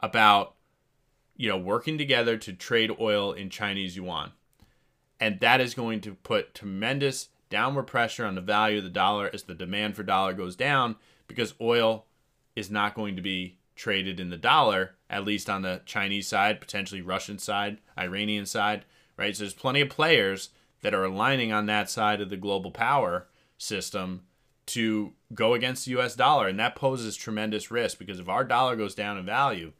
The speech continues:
and our prices continue to spike, then we're gonna be living in this perpetually inflationary environment.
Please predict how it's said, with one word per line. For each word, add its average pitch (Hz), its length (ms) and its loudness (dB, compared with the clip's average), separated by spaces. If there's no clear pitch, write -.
and 98 120 2
our 117 100 4
prices 123 440 0
continue 110 460 -6
to 90 100 -10
spike, - 520 0
then 101 120 -2
we're 117 120 0
gonna 131 140 0
be 117 80 0
living 110 280 -2
in 104 80 -4
this 95 160 -6
perpetually 104 680 -6
inflationary 98 580 -4
environment. 95 600 -2